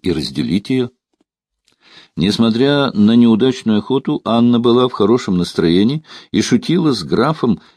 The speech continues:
не находившим слов, чтобы отвечать на ее острые уколы. Вообразив, что эти шутки дают ему теперь право на обладание,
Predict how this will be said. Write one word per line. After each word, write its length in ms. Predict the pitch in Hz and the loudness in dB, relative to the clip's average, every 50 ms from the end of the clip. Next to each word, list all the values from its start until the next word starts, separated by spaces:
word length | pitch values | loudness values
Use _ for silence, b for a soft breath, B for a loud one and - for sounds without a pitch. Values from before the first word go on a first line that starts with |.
| B B | B B
не 160 | 76 85 107 | -2 0 2
находившим 640 | 113 113 - 113 98 113 143 143 - - - 92 80 | 2 2 0 -2 -2 -2 -6 -8 -6 -4 -2 -2 -2
слов, 420 | - - - 87 110 151 151 - | -2 -4 -4 -2 -2 -2 -2 -4
чтобы 400 | - - 92 80 90 92 87 87 | -6 -4 -2 0 2 2 2 2
отвечать 720 | - - 92 92 - 90 80 78 - - 139 147 156 _ - | 0 0 -4 -6 -4 -4 -4 -4 -4 -6 -6 -6 -6 _ -6
на 60 | 87 | -4
ее 220 | 78 71 69 73 | -4 -2 -2 -4
острые 480 | - - 87 98 - - - - 80 64 | -4 -4 -4 -6 -6 -6 -8 -6 -6 -6
уколы. 480 | 57 60 _ - 62 62 64 60 - _ _ _ _ _ _ _ _ _ _ _ _ _ _ _ _ _ _ _ _ | -6 -8 _ -8 -8 -6 -6 -8 -10 _ _ _ _ _ _ _ _ _ _ _ _ _ _ _ _ _ _ _ _
Вообразив, 580 | - - 76 87 82 - 98 85 - 135 123 - | -8 -4 -2 -2 0 0 -2 -2 -2 -6 -6 -6
что 180 | - - - 90 | -8 -4 0 0
эти 320 | 92 107 110 - - 101 | 2 0 0 -2 -2 -4
шутки 520 | 90 - - - 117 117 117 - - - | -4 -4 -6 -6 -6 -6 -8 -8 -8 -6
дают 440 | 80 67 80 85 92 107 117 113 - | -4 -2 -2 -2 -2 -2 -4 -4 -4
ему 160 | 87 90 87 | -4 -4 -4
теперь 380 | 82 - - - - 95 98 78 | -4 -6 -10 -6 -4 -4 -4 -4
право 420 | - - 85 92 95 95 87 80 | -6 -6 -6 -4 -4 -2 -4 -4
на 220 | 73 69 65 62 60 | -4 -4 -6 -6 -8
обладание, 640 | 57 - - - - - 50 - 71 76 76 73 - | -10 -10 -10 -10 -10 -8 -8 -6 -6 -4 -6 -6 -8